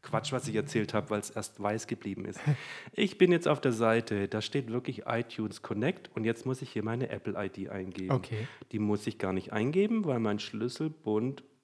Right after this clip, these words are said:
Speaker 1: weiß die. Dann drücke ich auf Weiter. Er zeigt mir das Passwort, ja.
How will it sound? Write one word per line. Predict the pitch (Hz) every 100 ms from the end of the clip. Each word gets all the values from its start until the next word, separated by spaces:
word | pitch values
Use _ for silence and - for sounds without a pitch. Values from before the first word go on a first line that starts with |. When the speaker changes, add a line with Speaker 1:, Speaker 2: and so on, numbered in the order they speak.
| _ _
Speaker 1:
weiß | 113 101 92 98 101 117 - -
die. | - 165 196 220 254 269 262 - _ _ _ _ _ _ _ _ _ _
Dann | - 117 113
drücke | - 113 - 110
ich | 101 _
auf | - 104 95 - - _ _ _ _ _ 107
Weiter. | 95 95 107 - 151 175 214 226 - _ _ _ _ _ _ _ _ _ _ _ _ _ _ _ _ -
Er | 113
zeigt | - 110 -
mir | -
das | 98
Passwort, | - 110 107 - 160
ja. | 101 98 98 196